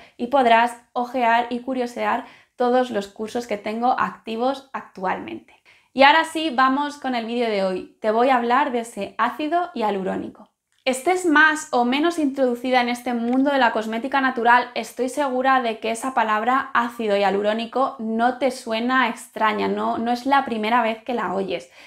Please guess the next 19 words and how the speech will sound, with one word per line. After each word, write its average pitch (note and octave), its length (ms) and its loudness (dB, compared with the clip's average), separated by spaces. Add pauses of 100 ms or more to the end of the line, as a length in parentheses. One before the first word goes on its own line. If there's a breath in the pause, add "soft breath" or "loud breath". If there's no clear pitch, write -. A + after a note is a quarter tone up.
(200 loud breath)
Y A#3+ 120 4
es C4+ 160 2
que C4 260 0
el G#3+ 140 2
ácido A#3+ 280 0
hialurónico B3+ 600 0
es B3+ 100 -8
un B3+ 100 -2
ingrediente A#3+ 640 -2
muy A#3 260 0
utilizado C4 800 -2
tanto F3+ 260 -8
en F#3 140 -4
cosmética A3 560 -6
natural C4+ 480 2 (260 loud breath)
como B3 220 2
en D4+ 120 2
cosmética A#3 800 -2
convencional. G#3 840 -2